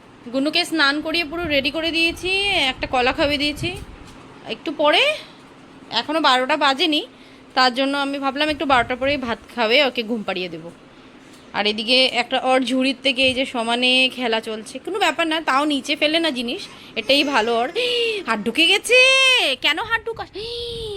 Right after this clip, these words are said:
মা, হ্যাঁ ব্যথা তো পাবি,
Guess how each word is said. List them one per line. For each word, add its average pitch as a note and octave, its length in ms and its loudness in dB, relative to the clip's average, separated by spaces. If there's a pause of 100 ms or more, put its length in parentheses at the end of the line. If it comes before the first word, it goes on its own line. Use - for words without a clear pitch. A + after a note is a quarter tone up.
(320)
মা, D4 1700 -8 (420)
হ্যাঁ C#4+ 440 2
ব্যথা D#4 260 -2
তো A4+ 100 -4
পাবি, G4+ 600 0